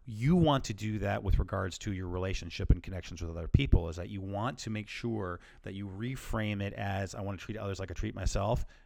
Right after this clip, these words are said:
Um, I want to be, you know, give value to others." One, because it's the right thing to do, but on the days that I feel selfish, it's actually an iterated game that's in my best interest.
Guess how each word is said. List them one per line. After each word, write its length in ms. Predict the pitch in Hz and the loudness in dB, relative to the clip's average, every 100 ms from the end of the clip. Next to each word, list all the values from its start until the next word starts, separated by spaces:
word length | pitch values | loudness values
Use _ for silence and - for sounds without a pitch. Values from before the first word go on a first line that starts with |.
| - | -6
Um, 280 | 98 90 - 127 - | -4 -4 -8 -12 -6
I 60 | |
want 160 | 98 95 | -4 -4
to 80 | 92 | -2
be, 300 | 98 95 107 | -2 -2 -6
you 80 | 101 | -6
know, 220 | 87 87 - - | -6 -8 -12 -8
give 160 | - 104 | -4 -2
value 500 | 90 95 95 113 110 | 0 2 2 2 2
to 140 | 110 104 | 0 0
others." 420 | 101 120 123 - | 0 2 0 -2
One, 320 | 101 117 131 | 2 4 4
because 200 | 120 113 | 2 0
it's 100 | 104 | -2
the 60 | 110 | 0
right 140 | 107 | 2
thing 100 | 107 | 0
to 60 | 92 | 0
do, 180 | 101 110 | 0 6
but 200 | 113 104 | 6 6
on 40 | |
the 80 | 95 | -2
days 200 | 104 104 | -2 0
that 100 | 101 | 0
I 40 | |
feel 140 | - 104 | 2 4
selfish, 500 | 98 95 131 127 - | 4 10 10 10 6
it's 100 | - 120 | -6 -4
actually 600 | 127 - 131 127 123 - - - - | -4 -4 -4 -4 -6 -8 -20 -16 -6
an 120 | 117 - | -6 0
iterated 520 | 123 120 120 113 104 | 4 6 6 4 0
game 260 | 107 107 95 | 0 0 -2
that's 180 | 90 | -6
in 140 | 123 98 | -8 -4
my 180 | 95 90 | -4 2
best 320 | 92 85 - | 4 4 -2
interest. 540 | 90 80 - - - | -8 -10 -8 -8 -6